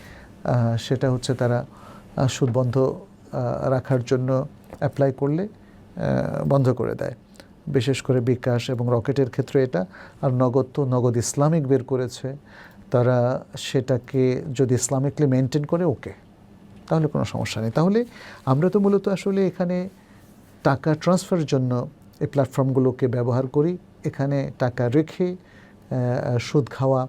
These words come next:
কিংবা, আহ, প্রফিট নেওয়া, এগুলো কিন্তু এখানে উদ্দেশ্য নয়। ফলে আমরা, আহ, এই ধরনের,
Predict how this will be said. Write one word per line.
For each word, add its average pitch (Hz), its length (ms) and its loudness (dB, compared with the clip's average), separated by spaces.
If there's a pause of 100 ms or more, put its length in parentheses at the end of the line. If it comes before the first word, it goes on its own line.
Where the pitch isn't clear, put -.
(480)
কিংবা, 123 640 2
আহ, 123 160 -2 (100)
প্রফিট 156 320 2 (100)
নেওয়া, 127 320 0 (500)
এগুলো 180 260 4
কিন্তু 147 260 -2
এখানে 127 200 -2
উদ্দেশ্য 117 460 -4
নয়। 143 240 -4 (760)
ফলে 147 180 4
আমরা, 151 260 2
আহ, - 1120 -4
এই 143 120 4
ধরনের, 131 540 2